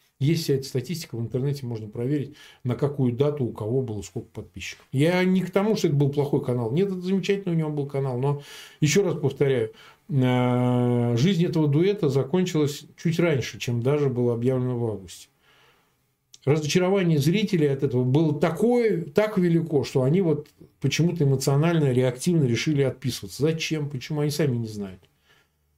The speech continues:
Они не могут себе это объяснить, потому что на канале продолжаются эфиры, не только с моим участием, но и с участием других гостей,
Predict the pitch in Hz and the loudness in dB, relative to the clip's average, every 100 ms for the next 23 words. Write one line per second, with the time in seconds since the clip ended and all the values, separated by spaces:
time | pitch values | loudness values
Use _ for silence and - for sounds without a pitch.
0 | _ _ - 147 180 202 202 139 - 131 | _ _ 0 2 4 2 2 0 -2 -2
1 | 135 127 127 147 180 196 131 131 135 123 | 0 0 0 0 -2 -4 -4 -2 -2 -4
2 | - 127 131 143 143 147 170 143 120 117 | -4 0 0 0 0 0 0 0 -2 0
3 | 131 131 120 - - 110 - 202 160 120 | 0 0 -2 -4 -8 -8 -2 -2 -2 -4
4 | 113 123 113 - 120 156 170 - 127 - | -4 -4 -4 -6 -4 -2 -2 -2 -6 -6
5 | 107 104 104 101 107 - 104 110 113 113 | -12 -12 -14 -12 -12 -12 -12 -8 -8 -4
6 | 123 127 180 180 | -4 -4 -4 -6